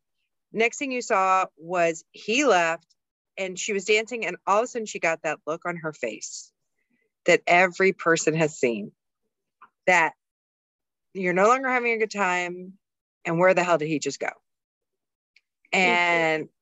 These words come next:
Speaker 1: that,
Speaker 2: yeah.
Speaker 1: like, and I shouldn't, you know, like I try to tell you when we're, like, talking about people, like, I, I'm not vested, I don't know her, but for some reason it caught my eye,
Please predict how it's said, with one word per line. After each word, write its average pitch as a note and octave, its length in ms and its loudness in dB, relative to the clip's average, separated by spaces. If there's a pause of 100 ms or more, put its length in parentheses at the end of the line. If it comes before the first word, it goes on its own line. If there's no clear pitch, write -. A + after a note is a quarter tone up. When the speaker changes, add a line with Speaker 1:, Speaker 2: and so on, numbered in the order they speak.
Speaker 1:
that, G3 240 2
Speaker 2:
yeah. E3 280 -12
Speaker 1:
like, G3+ 220 -8
and B3 120 2
I A#3+ 220 0
shouldn't, D4 480 -8 (160)
you A3+ 180 2
know, G#3+ 100 6
like G#3 200 4
I A3+ 80 4
try A3 200 2
to G#3+ 80 -4
tell G#3+ 180 6
you G#3 220 0
when F#3+ 120 -2
we're, F#3+ 140 -2
like, F3 200 -2
talking F3 380 -4
about E3+ 240 0
people, F3 260 -8
like, E3 200 0
I, D#3+ 120 0 (640)
I'm E3+ 140 -4
not A3 200 -2
vested, D3+ 440 -4
I D#3 100 2
don't G3 220 -4 (140)
know D3 280 -2
her, D3+ 220 0
but D#3+ 160 -2 (840)
for G#3+ 140 0
some A3 260 0
reason B3 260 -2
it A3 100 -6
caught G#3 160 -4
my G3 120 -6
eye, F#3 460 -6